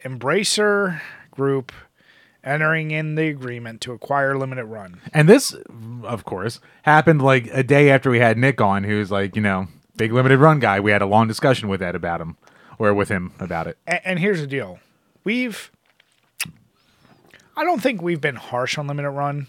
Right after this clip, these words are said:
Speaker 1: My personal experience with them
Speaker 2: I
Speaker 1: was
Speaker 2: think we, I think we've been holding back a little.
Speaker 1: We've been holding back, but here's the deal. And I, I tried to read through, and I know you also, I, I have the link here as well, that em-,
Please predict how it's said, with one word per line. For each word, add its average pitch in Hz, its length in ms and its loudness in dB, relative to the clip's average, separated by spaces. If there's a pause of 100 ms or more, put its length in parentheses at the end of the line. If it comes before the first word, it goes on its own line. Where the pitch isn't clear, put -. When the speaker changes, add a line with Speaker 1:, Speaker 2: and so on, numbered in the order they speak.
(120)
Speaker 1:
My 131 140 -2
personal 151 480 -6
experience 131 500 -10
with 139 100 -10
them 139 420 -8 (240)
Speaker 2:
I - 40 0
Speaker 1:
was - 60 2
Speaker 2:
think 330 120 6
we, 277 120 8
I 202 100 6
think 247 200 -2
we've 185 100 4
been 135 120 0
holding 110 260 0
back 85 260 -6
a 85 60 -12
little. - 380 -18
Speaker 1:
We've 196 180 0
been 277 120 2
holding 214 380 4
back, 120 480 -4 (320)
but 165 140 -4
here's 208 240 -2
the 160 80 -6
deal. 117 320 -10 (1000)
And - 140 -10 (120)
I, 175 180 4 (140)
I 175 160 2
tried 185 480 0
to 202 80 -4
read 190 240 -6
through, 143 320 -4
and 135 100 -6
I 131 60 -6
know 151 180 -2
you 165 220 0
also, 139 680 -2
I, 131 120 -8 (120)
I - 40 -2
have 135 180 -2
the 135 80 -6
link 135 220 -8
here 135 140 -4
as 123 140 -10
well, 127 320 -2 (440)
that 127 220 -4
em-, 139 260 -10